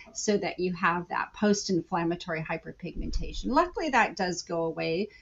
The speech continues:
pretty quickly, providing there's no more damage, right? There's the, the acne needs to be treated first. And then we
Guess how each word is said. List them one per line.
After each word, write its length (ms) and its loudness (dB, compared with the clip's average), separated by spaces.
pretty 220 2
quickly, 640 -2
providing 760 2
there's 300 -2
no 260 0
more 600 -4
damage, 560 2
right? 140 -2
There's 320 -4
the, 200 -2
the 120 2
acne 600 4
needs 280 -2
to 80 -6
be 340 -2
treated 380 0
first. 540 -4
And 320 6
then 300 6
we 240 8